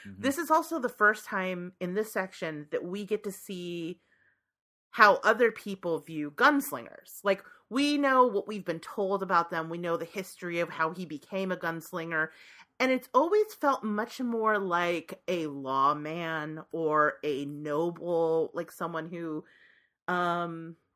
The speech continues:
Speaker 2: but
Speaker 1: Almost a mystic. Like, they're like a, a s-, something you put on, like, a pedestal and, like,
Speaker 2: See, I felt like they were more like, um, a marshal.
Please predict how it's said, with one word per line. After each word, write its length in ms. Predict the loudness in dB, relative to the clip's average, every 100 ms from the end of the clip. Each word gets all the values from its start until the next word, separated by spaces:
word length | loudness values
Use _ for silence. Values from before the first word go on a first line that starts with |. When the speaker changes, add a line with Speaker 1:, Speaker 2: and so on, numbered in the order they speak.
| 0
Speaker 2:
but 100 | 2
Speaker 1:
Almost 180 | 2
a 60 | 0
mystic. 680 | 2 2 0 -4 -8 -14 -20 _ -4
Like, 300 | -4 -4 -16 _ _ _ _ _
they're 160 | 2 6
like 240 | 6 6
a, 260 | 4 2 2 -4 -12 -4
a 360 | 0 0 0 -4 -14
s-, 240 | -16 -16 -14
something 380 | -8 -6 -4 -4
you 80 |
put 180 | -2 2
on, 120 | 4
like, 140 | 2 -2
a 60 |
pedestal 600 | -2 2 2 0 0 0 0
and, 80 |
like, 200 | -2 -6 -8 -16 -16 _ _ _ _ -18 -6
Speaker 2:
See, 180 | -2 -2 2
I 280 | 2 2 -2 -10 -2
felt 180 | -2 0
like 180 | -4
they 120 | 2 2
were 140 | 2
more 240 | 2 0
like, 320 | 4 2 0 _ _ _ _ _ _ _
um, 460 | -12 -10 -8 -8 -10 -8
a 80 | -6
marshal. 720 | -6 -2 -2 -2 -10 -12 -12